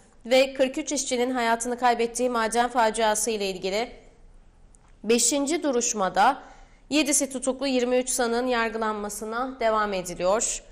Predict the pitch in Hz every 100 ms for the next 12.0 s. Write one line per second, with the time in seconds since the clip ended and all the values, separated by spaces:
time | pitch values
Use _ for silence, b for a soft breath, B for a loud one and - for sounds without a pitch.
0 | b b b - 294 - - 262 254 240
1 | 220 214 220 214 214 202 196 196 202 202
2 | 220 202 247 254 240 247 226 226 208 196
3 | 202 262 226 226 226 220 214 226 240 226
4 | 214 208 - 269 254 233 226 214 202 208
5 | 202 196 196 202 196 190 190 185 185 185
6 | 185 180 175 208 - 202 208 196 185 175
7 | - 180 208 B B B - 220 208 196
8 | 180 170 170 170 175 196 - - - b
9 | b b - 214 214 208 202 214 196 190
10 | 190 214 190 196 196 180 180 175 - 165
11 | 185 175 160 165 160 160 165 - -